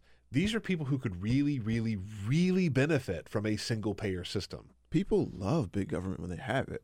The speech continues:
Speaker 1: Exactly.
Speaker 2: <laughs> And that's, yeah, people, you see people who are on Medicaid, if it's not called Medicaid, it, it, oh, wow.
Speaker 1: Listen, I've
Speaker 2: Yeah.
Speaker 1: talked about this before. My parents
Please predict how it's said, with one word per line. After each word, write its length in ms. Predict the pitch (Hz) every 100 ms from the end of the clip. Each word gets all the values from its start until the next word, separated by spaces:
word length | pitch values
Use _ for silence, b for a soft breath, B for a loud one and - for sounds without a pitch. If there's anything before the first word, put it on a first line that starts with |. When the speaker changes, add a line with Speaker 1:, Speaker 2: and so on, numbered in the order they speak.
| -
Speaker 1:
Exactly. 540 | 170 151 175 247 160
Speaker 2:
<laughs> 100 | 135
And 20 | -
that's, 180 | 101
yeah, 240 | 160 120 90 -
people, 380 | 165 156 147 B B
you 100 | 143
see 160 | 143 170
people 200 | 160 139
who 80 | 123
are 60 |
on 180 | 127 139
Medicaid, 500 | 117 135 - 143 170
if 100 | 131
it's 100 | 110
not 220 | 117 139 -
called 340 | 147 156 123
Medicaid, 560 | 147 185 - 214 202 - b b b -
it, 180 | 131
it, 120 | 123 123
oh, 260 | 147 - 60
wow. 460 | 117 110 95 - - -
Speaker 1:
Listen, 360 | 120 107 - - - - -
I've 100 | 120
Speaker 2:
Yeah. 60 | 104
Speaker 1:
talked 180 | 139 135
about 200 | 131 110
this 140 | 107
before. 400 | 110 - 92 - - - - -
My 140 | 107
parents 720 | - 175 156 151 143 - -